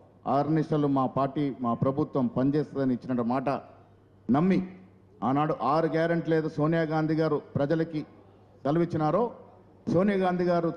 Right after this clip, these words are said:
చెప్తే ఒక మాట, ఆ మాట విలువ ఉంటుందనే నమ్మకంతో మనని అధికారం తీసుకురావడం, ఆనాడు పీసీసీ అధ్యక్షుడైనటువంటి గవర్నర్ రేవంత్ రెడ్డి గారు ముఖ్యమంత్రి అవ్వడం, బట్టి విక్రమార్క గారు ఉప ముఖ్యమంత్రి అవ్వడం, సీనియర్లు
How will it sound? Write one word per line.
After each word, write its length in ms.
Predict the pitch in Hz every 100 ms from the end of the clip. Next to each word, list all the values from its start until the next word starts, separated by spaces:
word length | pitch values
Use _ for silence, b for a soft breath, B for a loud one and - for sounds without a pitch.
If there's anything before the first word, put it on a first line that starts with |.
| 160
చెప్తే 240 | - 170
ఒక 180 | 156 139
మాట, 300 | 135 156 151 135 - - - - -
ఆ 80 | 110
మాట 280 | 123 139 143
విలువ 300 | 127 139 147
ఉంటుందనే 400 | 139 135 131 123
నమ్మకంతో 560 | 123 135 120 127 120 - - - - - - - 104
మనని 400 | 127 131 123 - -
అధికారం 400 | 127 135 135 127
తీసుకురావడం, 580 | 127 123 139 160 175 180 - - - - - 117
ఆనాడు 320 | 127 143 143
పీసీసీ 340 | 131 147 143
అధ్యక్షుడైనటువంటి 760 | 135 139 139 127 135 127 135 - - - - - 117
గవర్నర్ 360 | 131 135 135
రేవంత్ 260 | 127 135 135
రెడ్డి 160 | 131 135
గారు 160 | 127
ముఖ్యమంత్రి 460 | 120 120 139 139 147
అవ్వడం, 240 | 156 165 - - - - - -
బట్టి 200 | 131 127
విక్రమార్క 540 | 151 139 147 147 143 147
గారు 340 | 147 143 131 - - -
ఉప 140 | 117 135
ముఖ్యమంత్రి 420 | 147 135 151 151
అవ్వడం, 240 | 156 165 156 - - - -
సీనియర్లు 360 | 156 165 160 156